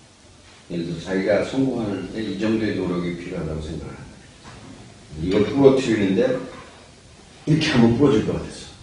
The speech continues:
꼼짝도 안 해. <laughs> 사람들이 머릿속에는 어떻게 되어 있냐면 노력을 하면 성공이 생긴다.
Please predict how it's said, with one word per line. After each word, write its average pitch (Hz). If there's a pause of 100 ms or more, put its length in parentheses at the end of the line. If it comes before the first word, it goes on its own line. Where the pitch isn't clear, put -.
(420)
꼼짝도 107
안 107
해. 98 (1700)
<laughs> 101
사람들이 117
머릿속에는 104
어떻게 87
되어 76
있냐면 80 (240)
노력을 98
하면 90
성공이 110
생긴다. 82